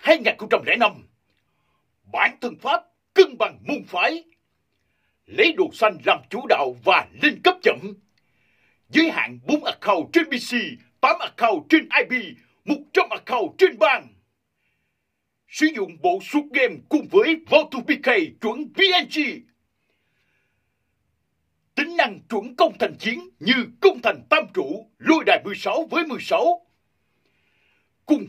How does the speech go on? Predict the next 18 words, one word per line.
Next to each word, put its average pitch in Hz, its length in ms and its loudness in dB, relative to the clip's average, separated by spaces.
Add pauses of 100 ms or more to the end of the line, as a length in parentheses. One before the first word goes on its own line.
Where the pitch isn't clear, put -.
các 320 280 -2
tính 330 200 -2
năng 196 180 -2
mới, 294 380 6 (280)
tống 339 240 -2
kim 240 380 -2
chỉ 202 320 -2
bốn 311 160 4
mươi 349 120 4
lăm 262 140 2
phút, 370 220 0 (460)
giang 311 240 0
hồ 185 240 -8
ký, 320 340 -4 (500)
yến 320 300 -4
tiệc 214 180 -6 (160)
hoành 294 220 2
sơn, 214 420 -8